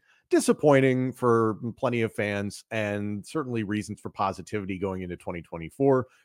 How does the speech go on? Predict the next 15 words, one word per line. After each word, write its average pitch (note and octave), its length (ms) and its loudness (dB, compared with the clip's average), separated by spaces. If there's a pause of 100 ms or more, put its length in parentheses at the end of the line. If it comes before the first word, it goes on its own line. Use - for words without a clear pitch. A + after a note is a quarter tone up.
(120)
Yes, G#2+ 520 -2
certainly A2+ 500 -2
deflated G2 640 -4
by F#2 180 0
the E2 100 -8
Peach - 300 -14
Bowl, D#2+ 220 -6
but D#2 180 -6 (380)
moving D3+ 380 6
forward A2+ 360 2
into G2+ 180 -4
twenty G2 280 -8
twenty-four, F#2 680 -8
the E2+ 120 -10
transfer, A2 600 -6